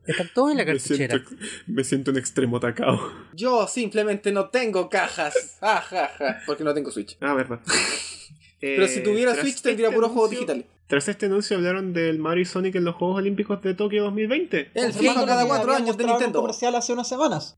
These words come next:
Speaker 2: Y mostraron el modo historia, y eso es todo lo que pudieron mostrar al respecto.
Speaker 1: Eso fue como
Speaker 3: Ah,
Speaker 1: lo
Speaker 3: pero
Speaker 1: único
Speaker 3: tenemos
Speaker 1: nuevo que
Speaker 3: una,
Speaker 1: mostraron,
Speaker 3: tenemos
Speaker 1: no
Speaker 3: versión
Speaker 1: mostraron.
Speaker 3: retro.
Speaker 2: Ah, verdad, po, pero también lo mostraron hace
Speaker 1: Eso
Speaker 2: dos
Speaker 1: lo habían
Speaker 2: semanas.
Speaker 1: mostrado.
Speaker 3: Ah, chucha.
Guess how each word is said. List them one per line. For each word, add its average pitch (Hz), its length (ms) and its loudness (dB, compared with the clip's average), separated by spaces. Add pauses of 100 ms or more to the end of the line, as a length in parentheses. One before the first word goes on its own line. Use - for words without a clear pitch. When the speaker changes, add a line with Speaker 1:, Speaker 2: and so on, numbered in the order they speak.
(100)
Speaker 2:
Y 151 160 2
mostraron 165 320 0
el 165 40 0
modo 165 160 0
historia, 170 320 -2
y 131 120 2
eso 147 140 -4
es - 60 -16
todo 165 200 2
lo 170 100 0
que 170 80 -4
pudieron 160 640 0
mostrar 156 580 0
al - 140 -2
respecto. - 600 -4
Speaker 1:
Eso 180 120 -2
fue 196 80 -2
como 196 140 -4
Speaker 3:
Ah, 320 100 2
Speaker 1:
lo 330 60 0
Speaker 3:
pero - 20 0
Speaker 1:
único 269 160 0
Speaker 3:
tenemos 240 200 0
Speaker 1:
nuevo 220 80 0
que 226 40 -2
Speaker 3:
una, - 80 -4
Speaker 1:
mostraron, 226 380 -4
Speaker 3:
tenemos 254 220 2
Speaker 1:
no 277 40 2
Speaker 3:
versión 262 280 0
Speaker 1:
mostraron. 247 180 2
Speaker 3:
retro. 190 340 0 (100)
Speaker 2:
Ah, 202 160 -2
verdad, 262 280 0
po, 208 200 -4
pero 185 140 0
también 185 220 0
lo 202 60 0
mostraron 220 340 -2
hace 226 140 -4
Speaker 1:
Eso 226 80 -8
Speaker 2:
dos 196 40 -2
Speaker 1:
lo 196 40 2
habían 202 160 2
Speaker 2:
semanas. 214 140 -4
Speaker 1:
mostrado. 190 320 0 (300)
Speaker 3:
Ah, 170 160 2
chucha. 175 380 -4